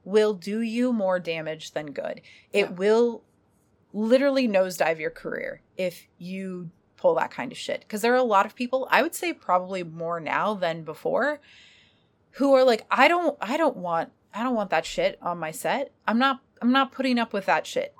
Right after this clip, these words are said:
Speaker 1: You're too, here's the other thing, not to be a downer about it.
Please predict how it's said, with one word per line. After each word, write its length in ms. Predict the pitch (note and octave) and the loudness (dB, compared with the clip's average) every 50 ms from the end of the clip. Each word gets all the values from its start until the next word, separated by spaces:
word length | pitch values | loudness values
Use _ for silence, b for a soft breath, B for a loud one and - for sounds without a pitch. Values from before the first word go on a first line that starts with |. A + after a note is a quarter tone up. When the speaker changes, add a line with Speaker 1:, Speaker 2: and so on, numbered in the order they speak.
| - - | -14 -12
Speaker 1:
You're 440 | F#3 F#3 F#3+ G#3+ A3+ A3+ A3+ - _ _ | -10 -4 -2 0 0 0 -2 -4 _ _
too, 600 | - - - - C4+ C4+ C4+ C#4 C4+ C4+ C4+ C4 - | -12 -10 -8 -6 -4 -4 -4 -4 -4 -4 -6 -8 -6
here's 300 | - B3 B3+ C4 C4 B3+ | -2 0 0 0 0 0
the 100 | A#3+ G#3 | 0 0
other 180 | G3+ F#3+ G#3 | 0 0 -2
thing, 400 | G#3 - G#3 G3+ G3+ G3 G3+ G3 | -4 -2 0 0 0 -2 -6 -6
not 180 | F3 E3+ E3+ F3 | -6 -6 -6 -6
to 100 | - - | -8 -12
be 260 | F3+ F3+ E3+ E3 E3 E3 | -10 -8 -8 -6 -6 -8
a 60 | E3 | -8
downer 460 | E3 _ - D#3 D#3+ E3 E3+ F#3 G3 | -8 _ -4 -2 -2 -2 -4 -4 -4
about 200 | G3+ A3 A3 A#3 | 0 2 2 2
it. 140 | B3 - | 0 -2